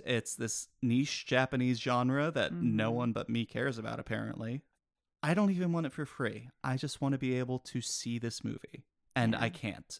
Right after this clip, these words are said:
Speaker 1: And that's the thing that bothers me the most. Knowing that something like this is out there, and I will never see it. I will never get to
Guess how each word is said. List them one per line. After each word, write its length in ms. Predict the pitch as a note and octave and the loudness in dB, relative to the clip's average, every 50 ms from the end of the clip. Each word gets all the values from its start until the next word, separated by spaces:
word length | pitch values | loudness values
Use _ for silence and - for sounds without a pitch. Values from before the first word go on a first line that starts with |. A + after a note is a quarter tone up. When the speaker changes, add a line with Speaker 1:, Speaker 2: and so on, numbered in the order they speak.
| _ - | _ -6
Speaker 1:
And 280 | C3+ B2 A#2 A2 G#2+ G#2+ | -4 -2 0 0 0 -2
that's 360 | A2 A2+ A#2 A#2 - - - | -2 -2 -4 -6 -6 -10 -10
the 100 | - B2 | -10 -10
thing 300 | A#2 - A#2+ A#2 A2+ A#2 | -8 -6 -4 -4 -4 -4
that 160 | A2+ G#2 - | -6 -8 -8
bothers 400 | - F2+ F2 F2+ G2+ A2 A#2+ - | -6 -6 -6 -4 -6 -8 -8 -8
me 80 | - - | -10 -10
the 80 | - - | -8 -10
most. 480 | - - - - - - - - - _ _ _ _ _ _ - | -12 -12 -12 -12 -12 -12 -12 -14 -18 _ _ _ _ _ _ 2
Knowing 460 | B2 A#2 A2+ A2+ B2 B2 B2 B2+ B2 | 4 6 6 8 8 6 6 4 4
that 120 | A#2+ A#2 - | 2 0 -2
something 360 | - C3 B2 A#2 - C3 C3 | 0 0 0 0 0 0 0
like 160 | B2 A#2 - | 0 0 -2
this 180 | - A2+ - - | -6 -8 -8 -6
is 100 | A#2 B2+ | -4 -2
out 220 | F2+ A2+ A#2 - | -2 -2 -2 -2
there, 420 | - B2+ A#2+ A#2+ A#2+ A#2+ B2+ D#3+ _ _ - | -2 -2 0 0 -2 -4 -6 -8 _ _ -8
and 320 | - A#2+ A2+ A2+ A2 A#2 - - - | -6 -2 -2 0 0 0 -2 -4 -4
I 140 | C3+ C3 | -2 -2
will 160 | B2+ B2 B2+ C#3 | 0 2 2 2
never 220 | C#3 C3+ C3 C#3 | 2 2 0 -2
see 240 | - - - C3 G#2+ | -4 -4 -2 -2 -2
it. 240 | G#2+ - - - - | -4 -6 -12 -14 -8
I 160 | - C#3 C3+ | -6 -4 -2
will 140 | B2+ B2 C3 | 0 0 2
never 460 | C3 B2+ B2+ C3 B2+ B2 B2 B2 - _ _ - - - | 2 0 0 0 0 -2 -2 -4 -8 _ _ -14 -2 4
get 240 | - C#3 C#3 - - | 4 4 4 4 2
to 440 | - D3+ C3+ C3+ C3 C3+ C3+ B2 | 4 6 6 6 6 6 4 2